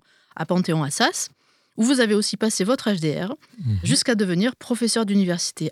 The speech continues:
Speaker 1: à temps partiel. Vous enseignez au sein du fameux cifop, toujours à Panthéon-Assas.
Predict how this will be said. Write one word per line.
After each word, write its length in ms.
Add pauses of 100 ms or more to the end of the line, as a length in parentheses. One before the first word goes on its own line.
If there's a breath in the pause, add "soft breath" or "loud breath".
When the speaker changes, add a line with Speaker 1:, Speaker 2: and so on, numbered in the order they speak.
Speaker 1:
à 120
temps 180
partiel. 760
Vous 160
enseignez 420
au 80
sein 220
du 100
fameux 400 (100)
cifop, 720 (400 loud breath)
toujours 220
à 80
Panthéon-Assas. 800